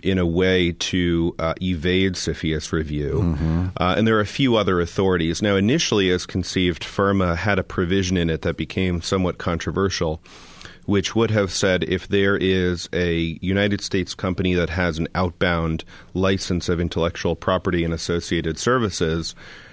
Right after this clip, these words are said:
Speaker 1: uh, s-, uh, that that transaction would need to be reviewed by cifius.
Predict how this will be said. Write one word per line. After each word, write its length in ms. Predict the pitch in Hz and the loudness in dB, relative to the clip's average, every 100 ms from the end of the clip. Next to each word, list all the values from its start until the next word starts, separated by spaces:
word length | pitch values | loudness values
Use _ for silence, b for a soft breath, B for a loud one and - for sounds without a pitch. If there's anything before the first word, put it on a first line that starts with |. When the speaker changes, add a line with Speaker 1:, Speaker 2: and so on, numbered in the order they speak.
| B | B
Speaker 1:
uh, 180 | - 87 | -2 0
s-, 240 | 82 - - | 0 -4 -2
uh, 480 | 90 82 80 80 71 | 0 0 0 0 -2
that 360 | - 90 90 82 | -4 -4 -2 0
that 380 | 101 101 - - | 2 0 -2 -6
transaction 880 | - 92 90 80 90 92 - 87 82 | 0 2 2 2 2 0 -2 -2 -2
would 160 | 82 | -2
need 200 | 90 87 | 0 -2
to 80 | 87 | -2
be 140 | 80 80 | -2 -2
reviewed 460 | 80 78 85 78 | -2 -2 -2 -2
by 120 | 76 | -2
cifius. 800 | 76 - 135 - 82 80 - - | -4 -2 0 0 0 0 -4 -12